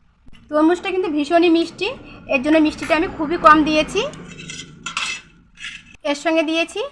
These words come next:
বিট নুন। এরপর এখানে দেব লেবুর রস।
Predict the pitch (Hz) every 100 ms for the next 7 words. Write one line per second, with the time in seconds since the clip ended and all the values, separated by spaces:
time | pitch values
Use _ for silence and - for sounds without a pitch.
0 | - 262 277 311 294 311 427 640 - _
1 | _ _ _ _ _ _ _ _ _ _
2 | _ _ - _ _ - _ - - _
3 | - - _ _ _ 277 311 349 320 330
4 | 339 320 330 403 523 302 247 254 226 208
5 | 208